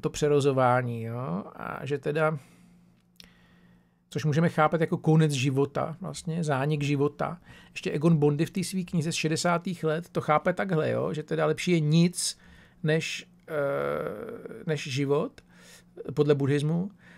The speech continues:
ale, ale zase existují výklady, který říkají, ne,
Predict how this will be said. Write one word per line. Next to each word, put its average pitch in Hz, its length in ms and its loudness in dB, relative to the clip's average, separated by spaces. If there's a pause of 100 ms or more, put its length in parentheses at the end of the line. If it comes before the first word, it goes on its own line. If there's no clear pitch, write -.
(120)
ale, 175 240 2
ale 170 200 0
zase 175 200 0
existují 190 420 -2
výklady, 202 360 -2
který 196 300 -6
říkají, 104 500 0
ne, 160 460 0